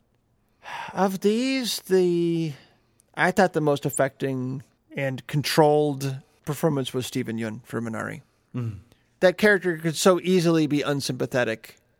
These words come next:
Speaker 1: and
Speaker 2: Yeah.
Speaker 1: that he had you understanding where that guy was coming from, like, every step of the way. <laughs>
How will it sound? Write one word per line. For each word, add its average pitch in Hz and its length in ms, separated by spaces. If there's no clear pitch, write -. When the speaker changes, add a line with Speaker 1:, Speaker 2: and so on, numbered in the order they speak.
Speaker 1:
and 127 500
Speaker 2:
Yeah. 180 360
Speaker 1:
that 160 160
he 170 220
had 156 340
you 143 340
understanding 139 680
where 123 100
that 123 160
guy 120 160
was 120 140
coming 120 260
from, 113 520
like, 123 140
every 123 200
step 123 260
of 117 60
the 113 80
way. 110 400
<laughs> - 60